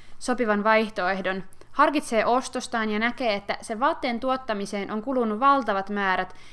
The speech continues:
niitä mun aiemmin mainitsemia resursseja. Vaatteita rakastava käyttää vaatteitaan, yhdistelee niitä tehokkaasti jo olemassa oleviin vaatekaapin kappaleisiin,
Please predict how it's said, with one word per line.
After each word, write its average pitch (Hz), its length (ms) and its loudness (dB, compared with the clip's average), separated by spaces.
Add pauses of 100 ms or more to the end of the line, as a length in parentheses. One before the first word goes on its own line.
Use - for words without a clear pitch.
niitä 240 240 2
mun 226 180 0
aiemmin 226 600 4 (120)
mainitsemia 196 800 0
resursseja. 214 640 -4 (800)
Vaatteita 302 380 2
rakastava 294 720 2
käyttää 330 460 4
vaatteitaan, 311 720 2 (180)
yhdistelee 269 720 4 (240)
niitä 247 220 0
tehokkaasti 226 840 2
jo 226 160 4
olemassa 254 440 4
oleviin 214 340 4
vaatekaapin 208 880 2
kappaleisiin, 190 800 -2